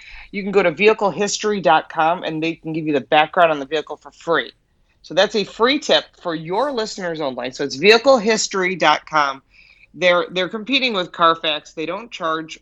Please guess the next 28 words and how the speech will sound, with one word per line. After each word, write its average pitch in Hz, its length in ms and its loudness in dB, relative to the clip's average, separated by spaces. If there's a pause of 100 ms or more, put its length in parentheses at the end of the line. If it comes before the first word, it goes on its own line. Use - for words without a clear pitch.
for 160 160 -8
the 147 120 -8
information. 143 760 -8
So 147 400 -4
make 214 180 -2
sure 262 160 -2
to 190 60 -10
check - 220 -4
it 151 80 4
out 139 200 2
beforehand. 170 600 0
And 160 140 0
if 160 100 -8
you're 185 80 0
really 214 280 0
still, 196 280 0
like, 170 220 2 (100)
torn 175 300 -2
in 180 100 -6
your 160 120 -2
head, 175 260 2 (640)
have 277 240 -2
an 175 80 -2
A 151 140 2
S 139 140 -4
C 143 120 -8
certified 123 640 -6
technician. 113 680 -8